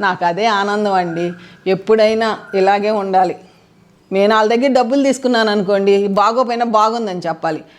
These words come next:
నాకెందుకండి, మేము తినేది ఇంత అన్నం, ఇంత అన్నానికి నేను డబ్బులు తీసుకుని నాకెందుకు అసలు? భగవంతుడు ఇచ్చాడు, చిన్నప్పటి నుంచి ఇచ్చాడు. మా నాన్నగారు, మా అమ్మ వాళ్ళు అందరూ నన్ను చాలా బాగా పెంచుకున్నారు, అంకుల్ బాగా చూసుకున్నారు.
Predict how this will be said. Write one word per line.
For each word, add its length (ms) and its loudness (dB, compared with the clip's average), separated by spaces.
నాకెందుకండి, 760 -2
మేము 220 2
తినేది 340 2
ఇంత 200 -2
అన్నం, 260 -2
ఇంత 200 0
అన్నానికి 480 -2
నేను 240 0
డబ్బులు 300 0
తీసుకుని 460 -2
నాకెందుకు 560 -4
అసలు? 440 -8
భగవంతుడు 680 0
ఇచ్చాడు, 460 0
చిన్నప్పటి 560 -2
నుంచి 260 -2
ఇచ్చాడు. 360 -2
మా 140 -4
నాన్నగారు, 480 0
మా 140 -4
అమ్మ 140 -4
వాళ్ళు 200 2
అందరూ 240 0
నన్ను 260 0
చాలా 320 0
బాగా 260 2
పెంచుకున్నారు, 540 -4
అంకుల్ 360 2
బాగా 340 2
చూసుకున్నారు. 540 -6